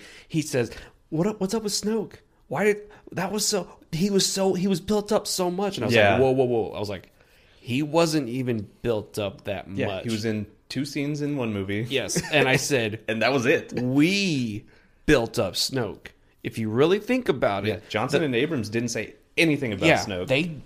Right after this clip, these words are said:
Speaker 1: to, to them, Snoke was just a, a means to an end for Kylo Ren. They needed just this character for this
Speaker 2: Right.
Speaker 1: part to the, and they get to the end. I don't think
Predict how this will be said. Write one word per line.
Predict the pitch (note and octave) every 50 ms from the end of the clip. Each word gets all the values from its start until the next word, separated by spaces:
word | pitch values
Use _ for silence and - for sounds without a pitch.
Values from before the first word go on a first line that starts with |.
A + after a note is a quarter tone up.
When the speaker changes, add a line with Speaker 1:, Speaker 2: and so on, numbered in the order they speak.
| - - -
Speaker 1:
to, | - C#3+ B2+ - -
to | - D3+ C3+
them, | C3+ D#3 F#3+ G#3+ G3+
Snoke | - - - D#3+ D#3 E3+ E3+ E3+
was | D#3+ D3 -
just | - C#3+ - - -
a, | B2+ B2 A#2+ A2 - F#2+
a | A2
means | A2+ B2 - C3 B2+ B2+ -
to | - C#3 A#2
an | A2 G#2+
end | G#2+ G#2 G2+ G2 G2 G2+ G#2 - - - - _
for | - B2+ G#2+ G#2+ G#2
Kylo | - - - A#2+ A#2 A2 G#2+ G#2 F#2+
Ren. | F#2 G2+ F#2+ F#2 F#2 G2+ - - - - _ _ -
They | - A#2
needed | A#2+ B2+ B2+ B2 B2+ A2+
just | - A#2+ - -
this | B2 A2+ -
character | - - B2 A2 G#2+ G#2 - - A#2 G#2+ G#2 G#2+ G#2+ - _ _
for | - B2+ A2 G#2
this | G#2 A2+ F#2+
Speaker 2:
Right. | F2+ F2+ G2+
Speaker 1:
part | A2+ A2 G#2 -
to | - A2+
the, | G2 F#2+ - - - -
and | C3 A2+
they | A2+
get | G#2+ A2+ A2 -
to | -
the | A2 A2 G2 -
end. | - A2 G#2 G2+ F#2+ - - - - - - - - - - - _ - - _
I | - A2 C3 D3
don't | F3+ F3 E3
think | - F3 D#3+ D3+ - -